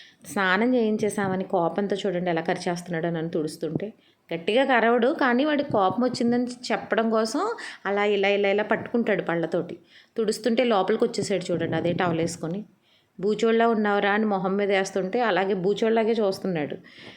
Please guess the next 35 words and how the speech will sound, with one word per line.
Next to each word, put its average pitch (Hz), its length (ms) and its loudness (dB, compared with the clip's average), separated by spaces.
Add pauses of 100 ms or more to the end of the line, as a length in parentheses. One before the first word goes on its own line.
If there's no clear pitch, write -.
(200)
ఇది 196 160 0
నెక్స్ట్ 202 400 -2
డే 233 120 4
ఉగాది 208 380 4
రోజు 214 240 2
నేను 226 220 2
దేవుడి 180 280 2
గదిలో 208 260 0
ముందు 190 240 -2
శుభ్రం 180 340 -2
చేసుకుంటుంటే 190 840 -2
పూజ 196 280 -2
మొదలైపోయింది. 202 720 0
అమ్మ 185 180 -2
దగ్గరికి 180 360 -2
వెళ్ళిపోవాలని 180 480 -2
వచ్చి 180 260 -6
నా 196 100 -2
వెనకాల 170 300 -2
కూర్చున్నాడు 165 520 -8
చూడండి. 151 360 -6 (540)
అందరం 190 380 2
రెడీ 202 220 4
అయిన 214 180 2
తర్వాత 196 360 0
వీడిని 247 260 2
రెడీ 185 360 2
చేద్దాము 175 360 0
అని 170 140 -2
చెప్పి 165 200 -4
కూర్చుంటే, 156 720 -4 (320)
"కొత్త 226 180 2
బట్టలా? 330 400 2 (220)
ఏసేయ్, 320 300 4
ఏసేయ్, 302 480 2